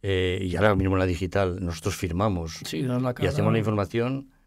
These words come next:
Speaker 1: respondemos nosotros con nuestra firma
Speaker 2: Ujú.
Speaker 1: y los editores como propietarios de, de las publicaciones. Las redes se han convertido en una selva. ¿Y en qué se nota? Demasiado anónimo,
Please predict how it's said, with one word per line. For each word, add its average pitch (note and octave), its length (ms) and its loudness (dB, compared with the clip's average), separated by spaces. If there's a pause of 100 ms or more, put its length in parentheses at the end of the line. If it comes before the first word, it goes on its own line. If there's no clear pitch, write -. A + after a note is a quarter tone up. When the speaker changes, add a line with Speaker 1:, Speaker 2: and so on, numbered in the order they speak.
(240)
Speaker 1:
respondemos F#2+ 600 0
nosotros G#2+ 520 0
con A#2+ 80 -2
nuestra A2 240 -2
firma A#2 400 -2
Speaker 2:
Ujú. D#3+ 100 -10 (260)
Speaker 1:
y F#2 60 -8
los F2+ 220 -2
editores F2 580 0 (200)
como F2 200 -4
propietarios F2 560 -2
de, E2 360 -4 (300)
de F2+ 80 -2
las E2 120 0
publicaciones. D#2+ 680 -4 (520)
Las F#2+ 160 2
redes A#2 160 4
se - 80 -2
han A2+ 60 0
convertido G#2+ 420 0
en G#2 60 2
una F2+ 120 -2
selva. D#2+ 380 -6 (760)
¿Y G#2+ 460 2
en F2+ 80 0
qué F#2+ 160 2
se G#2 140 0
nota? E2 400 -2 (180)
Demasiado F2 1040 -2
anónimo, A#2 600 0